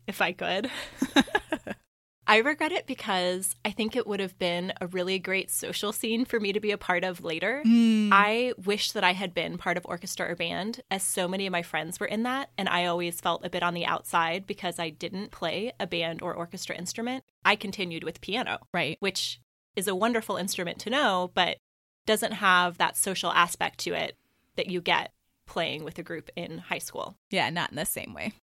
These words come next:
Speaker 1: And looking back on how it happened that I quit violin gives me a lot of respect for my parents in trying to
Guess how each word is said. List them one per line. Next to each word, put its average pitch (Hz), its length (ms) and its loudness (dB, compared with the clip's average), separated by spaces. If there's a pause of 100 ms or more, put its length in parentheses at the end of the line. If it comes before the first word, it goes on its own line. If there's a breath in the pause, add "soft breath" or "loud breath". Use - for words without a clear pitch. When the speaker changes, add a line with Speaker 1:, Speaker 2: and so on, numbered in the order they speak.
(140)
Speaker 1:
And 226 200 0
looking 320 300 -2
back - 360 2 (140)
on 190 160 0
how 190 320 2
it - 80 -2
happened 226 420 0
that 240 160 -2
I 233 60 0
quit - 240 -4
violin 233 640 0 (460)
gives 202 180 0
me 214 80 2
a 190 60 0
lot 165 200 2
of 170 80 -4
respect 175 320 -4
for - 140 -8
my 160 120 -2
parents 190 600 -4
in 185 140 -2
trying 170 420 -2
to 170 420 -2